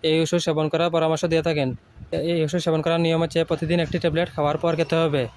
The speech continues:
এছাড়া রোগীর সমস্যার উপর ভিত্তি করে ডোজের পরিবর্তন করে থাকেন চিকিৎসক। এই ওষুধ গর্ভবতী মহিলাদের গ-, গর্ভাবস্থায়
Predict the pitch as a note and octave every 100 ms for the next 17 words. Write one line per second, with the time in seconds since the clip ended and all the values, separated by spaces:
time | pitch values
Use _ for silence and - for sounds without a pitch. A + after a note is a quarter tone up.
0 | - - - D#3+ D3+ D#3+ E3 D#3+ D3+ D#3+
1 | D#3 D#3 F3 E3 D#3+ E3 D3+ - D#3+ D#3+
2 | D#3+ D3+ C#3+ D#3+ E3 D#3 D#3+ - E3+ E3
3 | D#3+ D#3 D#3 D#3+ D#3 D3+ - C#3+ A#2 -
4 | - - - D#3+ E3 D#3 F3 F3 D#3 D#3
5 | E3 E3 F3+ E3+ D#3+ E3 D#3+ E3+ D3+ D3+
6 | D#3 D3+ E3 D#3+ - E3+